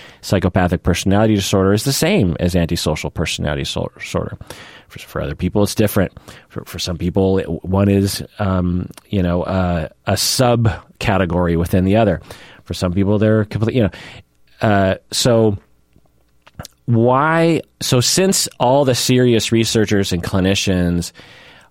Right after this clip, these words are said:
um, never use the word sociopathy, or rarely use it, I'll say, um, why does popular culture and the internet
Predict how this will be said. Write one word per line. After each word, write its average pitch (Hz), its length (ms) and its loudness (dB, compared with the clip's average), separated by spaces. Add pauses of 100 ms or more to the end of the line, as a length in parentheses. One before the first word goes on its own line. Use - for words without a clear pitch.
(120)
um, 92 320 0
never 101 240 2
use 143 300 4
the 131 100 2
word 87 160 2
sociopathy, 87 960 -2 (140)
or 92 180 0
rarely 101 460 2
use 73 260 -4
it, 73 100 -4
I'll 76 140 -6
say, - 260 -6 (880)
um, 107 380 0
why 147 720 2
does 110 320 2
popular 123 520 0
culture 110 460 0
and 92 160 0
the 95 120 2
internet 101 680 0